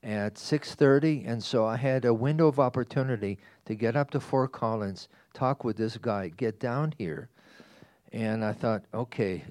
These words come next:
do I really wanna go?" The answer is, of course, no.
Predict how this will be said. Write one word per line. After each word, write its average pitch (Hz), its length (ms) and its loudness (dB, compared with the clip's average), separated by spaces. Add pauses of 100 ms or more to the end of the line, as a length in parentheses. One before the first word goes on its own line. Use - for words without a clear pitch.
do 123 160 2
I 113 60 2
really 160 320 4
wanna 208 300 2
go?" 165 360 4 (140)
The 107 160 -4
answer 120 300 0
is, 104 100 0
of 101 180 -6
course, 107 320 0
no. 107 360 0